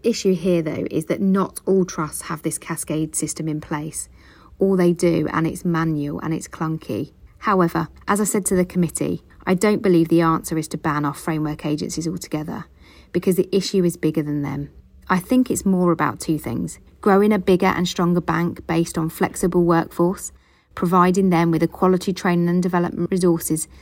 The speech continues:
so that they aren't sidelined in that respect. It's also about supporting the framework agencies,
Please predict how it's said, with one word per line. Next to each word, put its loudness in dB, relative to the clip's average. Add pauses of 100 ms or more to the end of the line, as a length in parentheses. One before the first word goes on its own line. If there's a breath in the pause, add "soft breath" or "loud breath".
(120)
so 0
that 2
they 2
aren't 0
sidelined 0
in -2
that -4
respect. -8 (720 loud breath)
It's 0
also 2
about 2
supporting 0
the 0
framework -2
agencies, -6